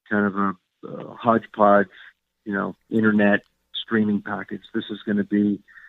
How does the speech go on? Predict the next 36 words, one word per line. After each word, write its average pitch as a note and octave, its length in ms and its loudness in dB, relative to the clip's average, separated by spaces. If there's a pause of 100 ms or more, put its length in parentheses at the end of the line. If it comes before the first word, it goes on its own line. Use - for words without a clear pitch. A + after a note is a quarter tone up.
(240)
a G2+ 80 -4
much G#2+ 320 6
improved G2+ 460 -2
production G2+ 500 -2
of F#2+ 120 -8
television G#2+ 640 2
with F2+ 160 -4 (440)
on-floor A2 540 2
reporters G#2+ 800 0
and F#2+ 260 -10 (500)
real A#2 220 4
talent. A2+ 680 2
Um, G#2 580 -4 (320)
you G#2+ 140 -8
know, G#2 100 -4
a G#2 120 -4
lot A2 200 4
of G#2+ 80 0
our A2 80 4
guys G#2+ 400 4
that G#2 140 -8
we've G#2 200 -18
had G#2+ 180 -2
in G#2 60 -12
the G2 60 -10
past A#2+ 380 0
are A2+ 60 -10
coming A2 280 -8
back, A2+ 400 0
but G2+ 180 -20
we G2+ 80 -16
have G2 100 -14 (120)
some G2 140 -12
new A2+ 240 -10 (500)
talent A2 460 2
coming, G#2+ 560 -4